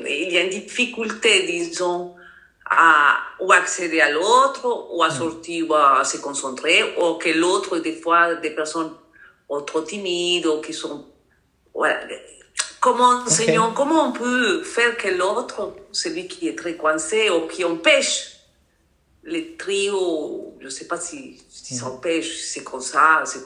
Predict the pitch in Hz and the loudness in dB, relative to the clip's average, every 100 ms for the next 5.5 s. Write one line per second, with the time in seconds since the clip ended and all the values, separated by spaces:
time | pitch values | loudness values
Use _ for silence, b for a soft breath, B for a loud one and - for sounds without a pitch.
0 | - - 135 - - 127 135 - - - | -14 -16 -12 -12 -10 -8 -8 -8 -12 -12
1 | B B B B - 190 - - - - | B B B B -8 -4 2 2 2 0
2 | 214 220 - 208 196 196 196 185 175 165 | 0 0 -2 -4 -4 -8 -4 -2 -4 -4
3 | 156 190 226 226 233 208 - - _ _ | -2 0 -2 -2 -4 -6 -8 -20 _ _
4 | _ - - - - 135 160 185 165 156 | _ -12 -12 -14 -10 -2 0 2 0 0
5 | 185 175 139 - - | 0 0 0 -4 -6